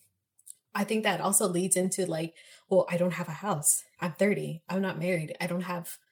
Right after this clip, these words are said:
the amount of kids, you know, that I want to have or that, you know, my mom, my mom was thirty when she had me.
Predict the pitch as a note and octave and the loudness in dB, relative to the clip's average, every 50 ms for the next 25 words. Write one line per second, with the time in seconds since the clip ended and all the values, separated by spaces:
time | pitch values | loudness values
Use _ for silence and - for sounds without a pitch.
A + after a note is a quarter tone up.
0 | _ _ _ _ _ _ _ _ - G3+ F#3+ F#3 F3+ F3 E3+ F3 E3+ - - - | _ _ _ _ _ _ _ _ 0 2 2 2 0 -2 -2 -4 -6 -6 -4 -2
1 | F3+ F3 E3+ D#3+ - - - - - - _ _ _ _ _ _ _ _ _ - | 0 0 2 4 6 6 6 6 4 -2 _ _ _ _ _ _ _ _ _ -4
2 | F#3+ F3+ E3 D#3+ D#3+ D#3+ E3 D#3+ - _ _ _ - F3+ F3 F3 D#3+ E3 D#3+ E3 | -2 -2 -2 -2 -2 -2 -4 -4 -8 _ _ _ -6 -4 -2 -2 -2 -2 0 0
3 | E3 E3 E3 - - - - - - E3 E3 F3+ F#3 E3 - - - - - - | -2 -2 -2 -4 -6 -8 -10 -8 -8 -4 0 0 0 0 0 -2 -8 -10 -2 0
4 | F3 F3 E3+ E3 E3 D#3+ - _ _ - F3 D#3 - - - _ _ _ _ _ | 2 2 2 2 0 -4 -8 _ _ -4 -4 -4 -4 -6 -14 _ _ _ _ _
5 | _ _ _ _ _ _ _ - E3+ E3+ D#3+ D3+ D3+ D3+ D#3 D#3+ F3 F#3+ C4 D4 | _ _ _ _ _ _ _ -6 -4 -2 -2 -2 -2 -2 -2 -2 0 0 0 -2
6 | B3 G3+ - A3+ C4+ D#4 E4+ D#4 C#4+ C4 B3 G#3+ - - - - - F#3 F#3 F#3+ | -2 -4 0 0 2 4 4 2 2 2 2 4 4 2 2 2 2 4 4 4
7 | G3+ G3+ G3+ F#3+ F3+ F3 - - G3+ F#3 F3+ F#3 E3+ E3 E3 D#3 D#3 D#3+ D3 - | 2 0 0 0 -2 -2 -2 -2 -2 -2 -2 -2 -4 -6 -6 -6 -6 -6 -6 -8
8 | - - | -10 -14